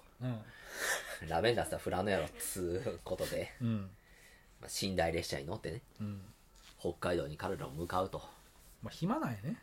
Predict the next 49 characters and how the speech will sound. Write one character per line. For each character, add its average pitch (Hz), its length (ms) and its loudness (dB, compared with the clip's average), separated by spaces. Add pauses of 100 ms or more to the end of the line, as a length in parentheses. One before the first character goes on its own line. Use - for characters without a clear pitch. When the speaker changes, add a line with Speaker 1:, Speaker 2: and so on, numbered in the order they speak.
Speaker 1:
と 110 80 -4
に 110 100 -2
か 104 60 -6
く。 95 60 -8 (1040)
Speaker 2:
暇 95 480 2
で 95 60 0
す - 80 -2
ね。 90 80 0
風 110 220 2
来 151 180 4
坊 107 180 4
で 85 80 -2
す - 100 -4
な、 127 140 4
Speaker 1:
う - 20 4
ん。 - 20 -2
Speaker 2:
こ 92 120 2
い 85 40 -2
つ 90 80 -2
ら 82 120 4
は。 73 100 -2 (120)
Speaker 1:
う - 20 2
ん。 110 340 0 (1800)
Speaker 2:
だ 98 100 -2
か 76 60 0
ら、 78 60 2
あ 87 40 4
る 90 80 -2
程 110 180 8
度、 87 140 -6
そ 82 120 -6
の 80 160 -4
ね、 127 200 0 (320)
あ 95 60 -4
れ、 98 120 0
競 170 240 6
艇 254 100 4
や - 60 6
っ - 20 2
た - 80 -6
っ - 20 -6
け？ 82 100 -6
競 - 140 -2
輪 175 120 2
や 165 100 0
っ - 20 -12
た - 80 -6
っ - 80 -14
け？ - 120 -10